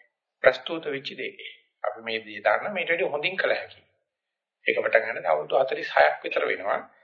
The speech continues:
ඉතින් ඒක අපි පුළුවන් තරම් අදගෙන යන්න. අපි මේ කරන හැම වැඩක්ම මේට වැඩිය හොඳින් කරතයි. ඒ කියන්නේ දැන් හොඳ නෑ කියන එක නෙමෙයි කියන්නේ.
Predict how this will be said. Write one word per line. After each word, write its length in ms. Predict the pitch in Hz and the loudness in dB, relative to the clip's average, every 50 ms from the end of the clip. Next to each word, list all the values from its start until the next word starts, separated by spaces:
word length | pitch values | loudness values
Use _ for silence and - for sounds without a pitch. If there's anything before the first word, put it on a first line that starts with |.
| _ _ _ _ - | _ _ _ _ -14
ඉතින් 160 | 160 - 196 147 | -8 -4 -2 0
ඒක 220 | 156 180 180 - | 0 0 4 4
අපි 160 | 180 175 214 220 | 4 4 4 0
පුළුවන් 360 | 202 185 160 160 180 190 185 | -4 -6 0 4 6 6 8
තරම් 240 | 185 180 180 208 214 | 8 8 8 8 6
අදගෙන 320 | 208 185 - 170 165 170 | 4 4 4 4 4 4
යන්න. 240 | 175 160 117 92 - _ _ _ _ _ _ _ _ _ _ _ _ - | 0 -2 -2 -4 -6 _ _ _ _ _ _ _ _ _ _ _ _ -4
අපි 140 | - 123 - - | -4 -4 -4 -2
මේ 140 | 127 123 | -6 -4
කරන 260 | 127 - 113 - - 143 | 0 0 -2 0 0 0
හැම 180 | - - 117 127 | 0 0 0 4
වැඩක්ම 400 | 143 151 143 147 147 147 - 202 | 6 6 8 6 6 0 0 -2
මේට 180 | 185 165 165 | -2 0 0
වැඩිය 160 | 170 165 143 | -2 -4 -4
හොඳින් 240 | - 147 151 160 151 | -4 -4 -6 -4 -2
කරතයි. 380 | 147 151 - - - - - - - _ _ _ _ _ _ _ - _ _ - | -2 -2 -2 -2 -4 -4 -6 -6 -8 _ _ _ _ _ _ _ -20 _ _ -8
ඒ 60 | 131 | -4
කියන්නේ 220 | 113 107 107 107 104 | -2 -2 -2 2 4
දැන් 200 | 117 120 131 - | 4 4 4 4
හොඳ 140 | 131 135 135 | -2 0 2
නෑ 200 | 139 143 143 139 | 2 4 4 2
කියන 180 | 139 151 147 143 | 2 0 -6 -6
එක 120 | 143 143 | -6 -6
නෙමෙයි 240 | 131 135 143 147 143 | -6 -6 -6 -6 -4
කියන්නේ. 380 | - 190 214 - - - - | 0 0 0 0 0 -6 -14